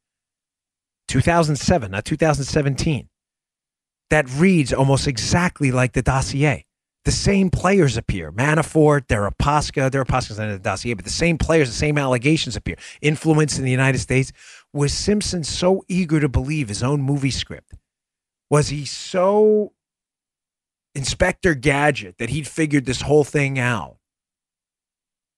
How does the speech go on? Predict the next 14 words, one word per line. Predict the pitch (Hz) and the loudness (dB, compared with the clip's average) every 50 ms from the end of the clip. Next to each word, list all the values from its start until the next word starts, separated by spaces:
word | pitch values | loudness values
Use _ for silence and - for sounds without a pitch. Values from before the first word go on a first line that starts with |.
| _ _ _ _ _ _ _ _ _ _ _ _ _ _ | _ _ _ _ _ _ _ _ _ _ _ _ _ _
that | - 151 143 147 | 0 0 2 2
he | 131 113 160 160 | 0 -2 -4 -8
disregarded | 131 117 - 180 175 - - - 156 160 139 117 143 139 143 143 139 123 107 92 87 - _ - | -8 -2 0 0 0 0 -4 -6 -6 -6 -4 0 2 4 4 4 2 0 -4 -10 -12 -14 _ -4
any | - 156 175 180 175 156 | -4 -2 0 -2 -2 -4
journalistic, | 127 - 139 143 147 151 147 135 120 123 131 123 - - 151 147 - _ - | -4 -2 0 0 0 0 -2 -2 -2 -2 -2 -4 -2 -2 -2 -2 -2 _ -8
moral, | 120 113 120 131 135 139 139 | -4 0 0 2 2 2 2
or | 135 123 - | 2 0 -2
ethical | 117 123 - - 123 - 120 | -6 -8 -8 -8 -8 -6 -6
standards | - - - 120 117 123 123 131 123 107 - | -6 -6 -6 -4 -4 -2 -2 -2 -4 -6 -6
whatsoever | 120 117 117 - - 123 107 98 95 98 110 127 139 135 _ _ _ _ _ _ _ _ _ _ _ _ _ _ _ _ _ _ _ _ _ _ _ _ _ _ _ _ - | -6 -6 -6 -6 -6 -6 -6 -4 -4 -6 -4 -4 -6 -6 _ _ _ _ _ _ _ _ _ _ _ _ _ _ _ _ _ _ _ _ _ _ _ _ _ _ _ _ -4
and | 135 143 | 0 0
ignored | 151 139 123 123 131 135 147 156 160 147 | 0 0 0 0 4 4 4 4 4 0
the | 170 | -2
fact | - - 165 160 165 170 - | -4 -2 -2 0 0 -2 -4